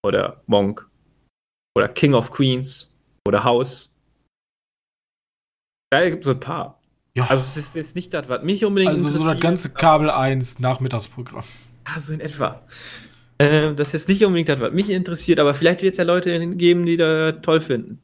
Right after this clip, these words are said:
Speaker 1: Ich weiß auch nicht, ob da noch mehr drunter zu verstehen ist.
Speaker 2: Aber so Office? Also, so Office habe ich die ganze Zeit gesucht, wo man das mal gucken könnte.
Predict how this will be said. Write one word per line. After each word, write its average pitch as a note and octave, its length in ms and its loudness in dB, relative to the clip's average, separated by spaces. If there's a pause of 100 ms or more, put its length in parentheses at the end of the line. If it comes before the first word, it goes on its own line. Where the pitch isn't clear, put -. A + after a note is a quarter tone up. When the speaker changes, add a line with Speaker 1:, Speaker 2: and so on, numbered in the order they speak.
(160)
Speaker 1:
Ich - 100 -4
weiß D3+ 100 4
auch D3+ 120 4
nicht, D3+ 160 -2
ob C#3+ 100 -4
da C3+ 120 2
noch C3+ 200 -2
mehr C#3 300 2
drunter B2+ 520 -2
zu - 220 -16
verstehen B2 420 0
ist. A2+ 300 -4 (1900)
Speaker 2:
Aber D#3 240 2
so C3+ 180 -2
Office? G#3+ 540 -6 (100)
Also, A#2 180 -8
so A#2+ 120 -8
Office F3+ 240 -8
habe F#3 120 -2
ich F3 60 -6
die F3 80 -8
ganze F#3 180 -4
Zeit D#3+ 200 -4
gesucht, D3 360 -4
wo C#3 80 0
man B2 120 0
das - 100 -8
mal A#2+ 100 -6
gucken F#3+ 280 -8
könnte. B2 260 -8